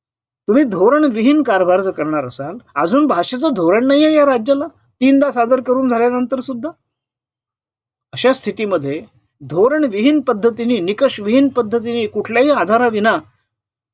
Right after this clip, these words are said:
जर मंत्र्यांना वाटेल, राज्यकर्त्यांना वाटेल,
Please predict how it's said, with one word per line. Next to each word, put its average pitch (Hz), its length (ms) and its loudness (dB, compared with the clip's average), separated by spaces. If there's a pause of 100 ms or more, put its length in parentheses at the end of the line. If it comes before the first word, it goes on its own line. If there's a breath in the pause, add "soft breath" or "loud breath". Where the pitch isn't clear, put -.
(220)
जर 247 160 2
मंत्र्यांना 240 540 0
वाटेल, 151 400 -2 (240)
राज्यकर्त्यांना 214 760 -2
वाटेल, 143 340 -4